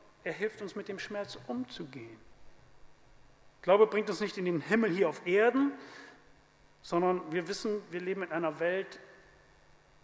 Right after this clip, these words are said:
voller Schmerzen und Leid. Aber der Glaube gibt uns die Fähigkeiten, damit umzugehen.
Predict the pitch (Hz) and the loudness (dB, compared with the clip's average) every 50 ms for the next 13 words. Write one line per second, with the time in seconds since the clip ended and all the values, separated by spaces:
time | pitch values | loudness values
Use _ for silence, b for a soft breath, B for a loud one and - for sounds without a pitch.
0 | _ _ - - - - - - - - - - _ _ _ _ _ - - 185 | _ _ -20 -20 -20 -20 -20 -20 -20 -20 -20 -20 _ _ _ _ _ -2 0 2
1 | 190 190 180 - - 165 170 180 175 - - 175 156 156 156 156 151 156 165 180 | 2 2 2 0 0 0 0 0 -2 -4 -4 -4 -4 -2 -2 0 0 0 0 -2
2 | 196 196 - - - - - - - - - - - - - - _ _ _ _ | -4 -8 -10 -16 -20 -20 -20 -20 -20 -20 -20 -20 -20 -20 -20 -20 _ _ _ _
3 | _ _ _ _ _ _ _ _ _ - - _ _ - - - _ - - - | _ _ _ _ _ _ _ _ _ -20 -20 _ _ -20 -20 -20 _ -20 -20 -20
4 | _ _ _ _ _ _ _ _ _ _ _ _ _ _ - 156 156 165 165 160 | _ _ _ _ _ _ _ _ _ _ _ _ _ _ -6 0 2 2 2 4
5 | 160 165 175 185 185 185 147 180 196 - 185 165 - - - - - - 196 190 | 4 4 4 4 2 0 -4 -8 -8 -8 -8 -8 -8 -8 -10 -12 -8 -6 -4 -4
6 | 165 - - 180 165 165 160 160 160 160 160 - - 165 170 170 - - 160 139 | -4 -6 -6 -8 -8 -6 -6 -8 -8 -8 -8 -8 -10 -12 -12 -10 -12 -14 -14 -14
7 | 127 127 120 117 113 | -14 -16 -18 -20 -20